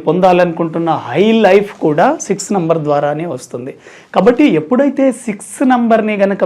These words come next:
మీ మొబైల్ నంబర్లలో ఉంచుకుంటారో హండ్రెడ్ పర్సెంట్ లగ్జరీస్ అనుభవిస్తారు,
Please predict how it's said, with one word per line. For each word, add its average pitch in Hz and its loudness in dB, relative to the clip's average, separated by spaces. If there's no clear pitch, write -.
మీ 185 0
మొబైల్ 185 2
నంబర్లలో 160 -2
ఉంచుకుంటారో 139 -6
హండ్రెడ్ 220 2
పర్సెంట్ 196 -2
లగ్జరీస్ 170 0
అనుభవిస్తారు, 160 0